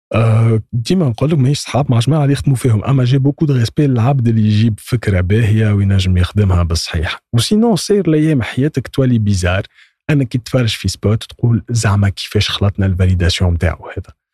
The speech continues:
شنو صار في ال-، لاجونس وشنو صار في الريونيون مع الكليون باش خلطنا الجماعة يعملوا أفيشاج كيما هذا ولا يعلقوا حكاية كيما هذه؟" آه،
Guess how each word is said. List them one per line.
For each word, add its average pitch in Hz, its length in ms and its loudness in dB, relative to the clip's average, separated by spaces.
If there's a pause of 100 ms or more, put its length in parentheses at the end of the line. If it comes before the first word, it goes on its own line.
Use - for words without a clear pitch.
(180)
شنو 120 320 0
صار 95 520 -2 (160)
في - 120 -6
ال-، 82 580 0
لاجونس 98 480 0
وشنو 117 300 0
صار 170 200 -2
في - 140 -12
الريونيون 117 460 0
مع 95 140 0
الكليون 92 540 0
باش 85 160 -4
خلطنا 101 520 -2 (440)
الجماعة 110 420 2
يعملوا 104 500 0
أفيشاج - 420 -2
كيما 98 240 -2
هذا 92 400 0
ولا 87 340 0 (340)
يعلقوا 95 420 -2
حكاية 92 320 0
كيما 87 260 0
هذه؟" 80 420 -4 (720)
آه، 95 540 2